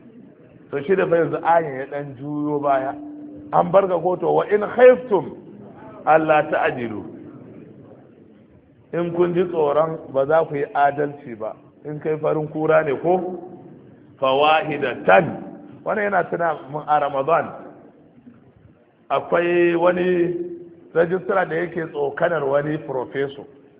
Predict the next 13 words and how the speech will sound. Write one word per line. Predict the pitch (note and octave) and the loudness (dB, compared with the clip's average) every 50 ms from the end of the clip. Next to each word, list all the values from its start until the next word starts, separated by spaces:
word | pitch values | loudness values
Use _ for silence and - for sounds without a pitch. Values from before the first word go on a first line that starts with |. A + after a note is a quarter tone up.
| _ _ _ _ _ _ _ _ _ _ _ _ _ _ _ - | _ _ _ _ _ _ _ _ _ _ _ _ _ _ _ -4
Na | C#3 F#3 B3 | 0 0 2
ce | A#3 B3+ A3 | 2 2 0
da | F3+ F3+ F3+ | 0 2 4
Allah | G#3 A#3 A#3+ A3+ G#3 F#3 F#3 | 4 4 6 4 4 4 4
zai | G#3+ A3+ A3 | 2 2 4
maganar | F#3+ F3+ E3+ F#3 G3 G#3 G3+ F#3 | 2 0 0 0 0 0 0 0
mace | F3 D#3+ D#3 - E3+ D3+ | 0 -4 -4 -4 -6 -4
ɗaya | D3 E3 F#3 F#3 F3+ | -2 0 0 0 2
ma, | F#3 F#3 F3+ E3+ E3+ - - - - - - - - _ - - - _ _ _ - | 4 4 4 4 0 -4 -12 -14 -16 -20 -20 -20 -20 _ -20 -20 -20 _ _ _ -4
sai | F#3 F#3+ | -2 0
da | F#3+ F3+ | 2 2
aka | F3+ F3 - E3+ | 2 2 0 -2
mari | D#3 D#3 D3 D3 D3 D#3 | 0 2 2 2 2 0